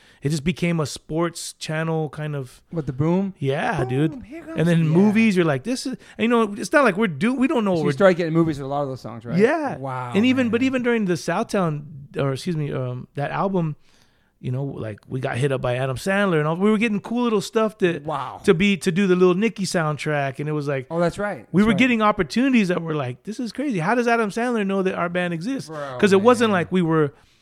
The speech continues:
Speaker 1: we weren't on M T V yet, but
Speaker 2: Yeah.
Speaker 1: he, Adam Sandler was hip, and he was,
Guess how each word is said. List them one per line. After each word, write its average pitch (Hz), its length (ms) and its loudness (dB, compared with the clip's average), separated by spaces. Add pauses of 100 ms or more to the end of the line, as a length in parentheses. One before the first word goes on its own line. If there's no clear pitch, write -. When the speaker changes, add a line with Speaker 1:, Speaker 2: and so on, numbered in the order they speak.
(220)
Speaker 1:
we 160 140 -2
weren't 202 320 0 (200)
on 151 220 -4
M 151 120 -4
T 160 200 -4
V 170 180 0
yet, 156 560 -2
but 139 180 0
Speaker 2:
Yeah. 127 320 -6
Speaker 1:
he, 123 200 -14
Adam 139 280 -6
Sandler 160 360 -2
was 147 140 -2
hip, 165 280 -2
and 151 120 -4
he 156 60 -2
was, 147 340 -6